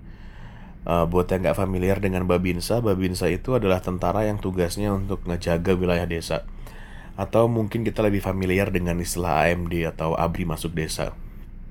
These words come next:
Yang memang sering main ke pabrik gua, beliau-beliau ini. Nah, nama mereka berdua itu ada Pak Alam sama Pak Rahman. Mereka memang menawarkan diri buat ikut, dan memang udah jadi salah satu tugas mereka juga sebetulnya sebagai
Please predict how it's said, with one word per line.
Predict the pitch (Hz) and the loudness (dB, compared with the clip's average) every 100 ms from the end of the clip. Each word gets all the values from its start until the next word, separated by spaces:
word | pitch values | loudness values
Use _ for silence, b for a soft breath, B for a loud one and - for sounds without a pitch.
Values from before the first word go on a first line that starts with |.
| - - - - B B B B B - | -14 -14 -16 -16 B B B B B 0
Yang | 110 107 | 4 4
memang | 104 104 104 | 4 2 2
sering | - 113 | 0 2
main | 110 98 98 | 4 2 2
ke | |
pabrik | 95 90 92 87 | -2 -2 -2 0
gua, | 104 98 90 | 4 6 6
beliau-beliau | 85 82 82 85 85 | 2 0 0 0 -2
ini. | 85 85 82 82 80 - - | -2 -4 -6 -8 -10 -12 -8
Nah, | 62 - - | -8 -6 -4
nama | 82 90 | 0 2
mereka | 90 90 87 87 | 2 2 2 2
berdua | 87 87 85 82 | 2 2 2 2
itu | 80 101 | 2 0
ada | 90 82 | 0 -2
Pak | - | -2
Alam | 53 80 90 107 | 0 2 2 2
sama | 85 82 82 | 0 -2 0
Pak | 71 | 0
Rahman. | 73 82 76 78 - - - B B B B B B B B B - | 0 -2 -6 -6 -10 -14 -14 B B B B B B B B B -2
Mereka | 104 110 | 2 6
memang | 135 151 139 | 8 8 6
menawarkan | 117 104 98 95 92 | 6 4 4 2 0
diri | 98 101 | 0 0
buat | 92 85 | 0 -2
ikut, | 82 - 90 87 | -4 -4 -4 -4
dan | 87 | -4
memang | 87 87 82 | -2 0 0
udah | 85 | -2
jadi | 87 85 87 | -2 -2 0
salah | 87 87 | 0 0
satu | 90 - | -2 -4
tugas | 90 85 82 87 | -4 2 2 2
mereka | 85 82 85 | 0 0 -4
juga | 87 92 | 0 0
sebetulnya | - 87 80 82 | 0 -2 -2 -4
sebagai | - 80 | -2 0